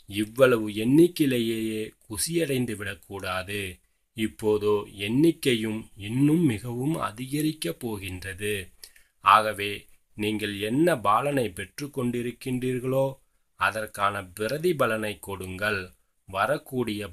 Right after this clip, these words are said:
பலமற்ற குழந்தைகளுக்கு, ஆத்மாக்களுக்கு சகயோகியாகி அவர்களை சக்திசாலியாக,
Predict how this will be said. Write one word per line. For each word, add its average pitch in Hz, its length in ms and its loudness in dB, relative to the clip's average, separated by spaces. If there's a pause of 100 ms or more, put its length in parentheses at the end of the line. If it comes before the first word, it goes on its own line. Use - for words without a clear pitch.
பலமற்ற 123 720 -4
குழந்தைகளுக்கு, 104 1000 -4
ஆத்மாக்களுக்கு 107 1080 -4 (360)
சகயோகியாகி 104 1120 2 (240)
அவர்களை 101 540 -4 (100)
சக்திசாலியாக, 107 1200 0